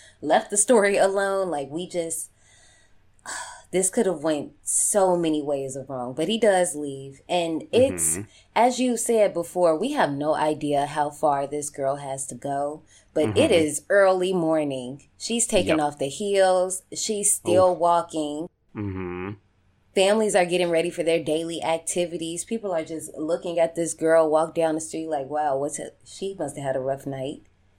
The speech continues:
Speaker 1: And we
Speaker 2: Mm-hmm.
Speaker 1: get the moment.
Speaker 2: Yep. So we see this dude from the beginning because we recognize the bumper sticker, and he,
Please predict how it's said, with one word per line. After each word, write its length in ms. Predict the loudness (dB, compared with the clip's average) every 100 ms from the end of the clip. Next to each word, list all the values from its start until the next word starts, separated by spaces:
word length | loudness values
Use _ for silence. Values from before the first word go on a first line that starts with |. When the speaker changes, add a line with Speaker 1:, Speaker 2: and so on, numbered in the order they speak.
| _
Speaker 1:
And 320 | -4 -2 0
we 60 | -2
Speaker 2:
Mm-hmm. 100 | 2
Speaker 1:
get 160 | 0
the 80 | 0
moment. 500 | -2 -2 -4 -10 -12 _ _ _ _ _ _ _
Speaker 2:
Yep. 360 | -14 -8 -8 -8 _ _ _ _ _
So 160 | -12 -8
we 100 | -6
see 280 | -4 -4 -4
this 280 | -2 -4 -4
dude 560 | -4 0 2 2 0
from 180 | -2 -2
the 60 | -2
beginning 480 | -2 -2 -2 0 -2
because 260 | -4 -8
we 140 | -8 -8
recognize 500 | -6 -8 -8 -8 -8
the 140 | -10
bumper 480 | -6 -4 -2 -4 -6
sticker, 800 | -6 -8 -10 -6 -6 -4 -4 -6 -6
and 160 | -6
he, 680 | -6 -8 -8 -6 -6 -8 -10